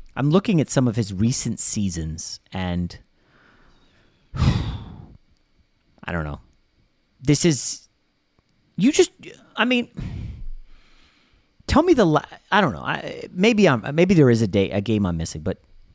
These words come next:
the all-time greats. Like, I know there was the, uh, Memorial Day Massacre. That was before your time, where the Celtics beat the Lakers in an N B A Finals game by, like, one forty-eight to one fourteen or something. But that was, like, game two.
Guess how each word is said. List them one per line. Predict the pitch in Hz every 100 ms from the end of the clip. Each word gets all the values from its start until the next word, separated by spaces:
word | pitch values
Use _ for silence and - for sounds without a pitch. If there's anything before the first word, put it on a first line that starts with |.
| _ _ _ _ _ _ _ _ _ _ _ _
the | 147 214
all-time | 233 269 - 175 143
greats. | 107 92 - - - - _
Like, | 196 190 202
I |
know | 202 214
there | 190 185
was | 156 127
the, | 135 131 120
uh, | 107 101
Memorial | 104 123 131 139 127
Day | 120
Massacre. | 107 107 101 - - 73
That | 107
was | 117
before | 104 110 104
your | 90
time, | 98 73 - - -
where | 131
the | 120
Celtics | - 123 127 -
beat | 117 104
the | 110
Lakers | 110 104 110 95
in | - 117
an | 110
N | 117
B | 113 107
A |
Finals | 101 107 107 101
game | 98 92
by, | 92
like, | 95 92 -
one | 107 123 117
forty-eight | - 120 110 104 101
to | 95
one | 82 90
fourteen | - 87 - 85
or | -
something. | - - _ _ - - - - - - - _ -
But |
that | -
was, | -
like, | 151
game | 151 135
two. | - -